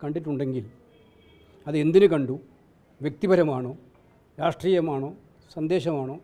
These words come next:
എന്നൊക്കെ വ്യക്തമാക്കേണ്ടത് ആവശ്യമാണ്. അത് ഗൗരവമുള്ള കാര്യമാണ് എന്ന് മുഖ്യമന്ത്രി തന്നെ, അദ്ദേഹം മറ്റെല്ലാം ഗൗരവമില്ല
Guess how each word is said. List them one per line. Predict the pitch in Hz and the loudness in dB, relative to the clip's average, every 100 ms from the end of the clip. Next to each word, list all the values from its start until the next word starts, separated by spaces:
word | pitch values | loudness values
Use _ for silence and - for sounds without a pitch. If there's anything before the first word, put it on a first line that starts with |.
| - | -10
എന്നൊക്കെ | 156 165 196 | -6 -4 -4
വ്യക്തമാക്കേണ്ടത് | 151 - 180 170 160 156 147 | -6 -6 -4 -4 -6 -6 -6
ആവശ്യമാണ്. | 143 143 147 156 | -6 -8 -8 -6
അത് | 196 175 | -6 -2
ഗൗരവമുള്ള | 196 220 196 185 160 | 0 2 0 0 -2
കാര്യമാണ് | 156 160 143 139 170 | -4 -4 -6 -6 -6
എന്ന് | 156 190 190 165 | -4 -6 -6 -14
മുഖ്യമന്ത്രി | 143 202 202 202 | -6 -2 0 0
തന്നെ, | 185 160 - 139 | 0 -2 -6 -4
അദ്ദേഹം | 180 175 | 0 0
മറ്റെല്ലാം | 156 185 196 185 | 0 0 0 2
ഗൗരവമില്ല | 180 190 180 | 2 2 0